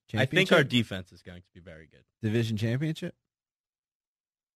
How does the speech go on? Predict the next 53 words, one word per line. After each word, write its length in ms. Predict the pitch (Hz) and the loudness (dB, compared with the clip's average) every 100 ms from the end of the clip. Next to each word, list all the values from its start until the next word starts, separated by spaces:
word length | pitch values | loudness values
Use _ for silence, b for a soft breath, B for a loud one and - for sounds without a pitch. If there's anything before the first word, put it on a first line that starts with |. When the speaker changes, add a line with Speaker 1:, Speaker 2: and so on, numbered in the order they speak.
| _ _ _ _ _ _ _ 120 | _ _ _ _ _ _ _ -10
Speaker 1:
When 160 | 123 | -8
do 60 | 120 | -2
they 140 | 123 | -2
play 200 | 120 127 | -2 -4
Dallas? 440 | 120 120 127 139 _ | -2 -2 -2 -6 _
Do 60 | 104 | -10
they, 100 | 104 | -10
do 220 | - 110 | -8 -8
they 80 | 104 | -8
play 260 | - 107 | -6 -4
a 60 | 98 | -4
late 280 | 98 101 - | -8 -12 -12
game 260 | 107 101 | -12 -12
with 120 | 98 - | -16 -20
Dallas? 300 | 98 104 104 | -18 -18 -14
Speaker 2:
Yeah, 160 | 123 110 | -8 -6
Speaker 1:
One 80 | |
of 60 | 92 | -6
Speaker 2:
last 120 | 98 | -6
Speaker 1:
those? 60 | 95 | -8
Speaker 2:
game 140 | 107 98 | -8 -8
of 40 | |
the 60 | 92 | -8
season. 300 | 104 101 95 | -10 -12 -8
Speaker 1:
Yeah, 380 | 110 107 95 87 - | -4 -2 -2 -4 -10
yeah, 180 | 101 90 | -16 -14
that's 220 | 87 - | -16 -20
what 80 | 90 | -20
I 80 | 87 - | -20 -18
thought. 200 | 87 82 | -16 -14
Um, 40 | |
Speaker 2:
See, 600 | - 92 90 90 - 190 | -12 -8 -8 -8 -8 -4
Speaker 1:
they're 100 | 190 135 | 0 2
Speaker 2:
here's 40 | |
Speaker 1:
gonna 140 | 147 139 | 2 0
play 240 | 139 127 | 0 -2
for 120 | 117 | -2
the 120 | 110 101 | -10 -12
division 420 | 98 101 95 95 | -14 -18 -18 -20
with 120 | 95 | -20
Dallas, 320 | 104 87 82 _ | -20 -20 -20 _
will 100 | 101 104 | _ _
be 100 | 101 | -20
my 120 | 95 87 | -20 _
prediction. 500 | 95 95 _ 95 92 _ _ _ _ _ _ _ 107 | _ -20 _ -20 -20 _ _ _ _ _ _ _ -20
I 40 | |
don't 180 | 95 98 | -20 -20
know 140 | 95 | -20
if 100 | 92 | -20
they're 120 | 90 90 | _ _
gonna 200 | 90 92 | _ _
win 160 | 95 | _
that 160 | 92 | _